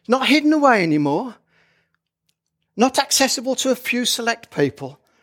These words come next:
All can come into his presence. That's the message we have, folks. It's the message we have for the world,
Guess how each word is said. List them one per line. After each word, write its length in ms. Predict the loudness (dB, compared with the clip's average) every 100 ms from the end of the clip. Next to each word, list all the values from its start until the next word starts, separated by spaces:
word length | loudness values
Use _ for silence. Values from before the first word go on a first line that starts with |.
| _ _ _ _ _ _
All 320 | 2 2 0
can 220 | -2 -6
come 420 | -6 -6 -6 -6 -14 _
into 380 | -10 -8 -8 -10
his 520 | -8 -10 -12 -14 -20 _ _ _
presence. 800 | -16 -14 -12 -14 -16 -20 -20 -20 -20 _ _ _ _ _ _ _ _ -6
That's 240 | -4 0
the 80 | 2
message 500 | 4 2 0 -6 0
we 180 | 0 0
have, 320 | -4 -6 -6
folks. 640 | -12 -8 -4 -4 -8 -20 -20 _ _ _
It's 140 | -10
the 40 | 0
message 380 | 2 2 -2 -4
we 120 | -2
have 220 | -2 -4
for 120 | -4
the 100 | -4
world, 540 | 2 2 4 0 -4